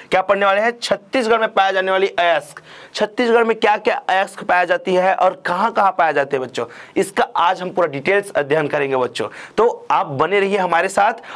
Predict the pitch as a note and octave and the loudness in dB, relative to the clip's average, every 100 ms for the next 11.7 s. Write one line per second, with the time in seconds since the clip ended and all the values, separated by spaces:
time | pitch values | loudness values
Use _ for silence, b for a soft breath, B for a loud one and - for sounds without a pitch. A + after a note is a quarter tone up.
0 | B - G#3 D3+ F#3 F#3 A3+ A3 G#3 A#3 | B -2 0 0 0 2 2 2 2 0
1 | A#3 - - G#3+ G3+ G3+ A#3+ A3+ - _ | -2 -6 -2 -2 -2 -4 -4 -6 -12 _
2 | D3+ F#3 G3 B3 A#3+ A#3 A3 B3 B3+ B | 0 0 2 2 2 0 0 -2 -4 B
3 | B A#3+ A#3+ - - A3+ F3 F3+ - - | B -4 -4 -2 0 2 2 2 2 2
4 | F3 F3+ G3+ A3 G#3+ G3 G3+ G#3+ G#3+ F#3+ | 4 2 0 0 0 2 0 0 0 2
5 | G3 G#3+ A3 A3 - F#3+ - F#3+ D#3+ E3+ | 0 2 0 0 0 -2 0 -2 -2 -2
6 | - A3+ - C#3 - B B - G3+ A3 | 0 0 0 -4 -6 B B -2 2 2
7 | G#3+ A3+ G3 F#3+ G#3+ G#3+ A3+ A3 G#3 G#3 | 0 0 0 0 0 -2 -4 0 -2 0
8 | A3 A3 - F#3 G#3 A3 A3 G3 F#3+ F#3+ | -2 -2 0 -2 0 -2 0 0 0 -2
9 | G3+ G3+ - F#3+ - F#3+ F#3 F#3 G3 F3+ | -2 -4 -4 -6 -2 -2 0 0 0 0
10 | F3+ F#3 F#3 F#3 - A#3 B B - F#3+ | 0 0 0 0 -2 -4 B B 0 2
11 | F#3 D#3+ C#3+ C3+ B2 A#2+ A#2 | 2 0 0 -2 -4 -6 -10